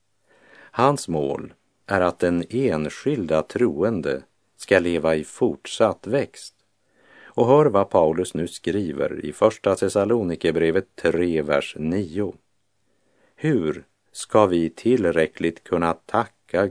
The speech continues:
Gud för all den glädje som ni är för oss inför vår Gud?" Det är en underbar vers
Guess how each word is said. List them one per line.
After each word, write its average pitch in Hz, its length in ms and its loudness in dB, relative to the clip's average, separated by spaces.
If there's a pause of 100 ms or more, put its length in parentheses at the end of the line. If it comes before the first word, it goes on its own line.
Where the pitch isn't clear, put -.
Gud 80 500 -6 (540)
för 90 180 2
all 123 380 4
den 90 320 0
glädje 90 800 -2 (220)
som 95 300 -2
ni 85 240 -2
är 90 500 -2
för - 400 -2
oss 85 460 -6 (140)
inför 76 680 -2
vår 78 360 -2
Gud?" 90 280 -8 (1900)
Det 107 320 4
är 87 60 4
en 87 200 0
underbar 80 840 0
vers 82 500 -6